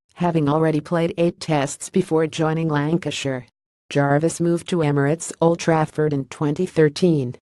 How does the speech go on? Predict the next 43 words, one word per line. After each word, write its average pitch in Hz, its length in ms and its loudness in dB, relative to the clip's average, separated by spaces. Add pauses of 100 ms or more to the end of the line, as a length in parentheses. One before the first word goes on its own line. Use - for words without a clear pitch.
(200)
and 175 120 2
has 165 160 0
gone 185 300 2
on 196 140 4
to 196 100 -2
be 175 100 0
the 151 120 -2
club's 165 400 0
leading 160 340 0
wicket-taker 160 640 0
in 147 140 0
that 147 200 -2
time, 135 360 -4 (180)
taking 196 380 0
fifty 190 320 0
first-class 156 920 0
wickets 170 440 0
in 131 120 0
both 156 300 0
twenty 185 340 0
fifteen 175 460 0
and 165 160 -2
twenty 147 340 0
sixteen. 147 640 -2 (440)
In 175 120 0
twenty 190 320 0
seventeen, 160 800 -2 (220)
has 180 240 0
taken 196 320 0
thirty-seven 190 680 0
wickets 156 380 0
at 143 80 -2
an 127 100 -2
average 151 400 0
of 139 140 -4
just - 320 0
over 170 180 2
twenty-two 196 680 0
in 147 100 0
the 143 60 0
Specsavers 147 760 -4
County 180 400 0
Championship. 147 880 -2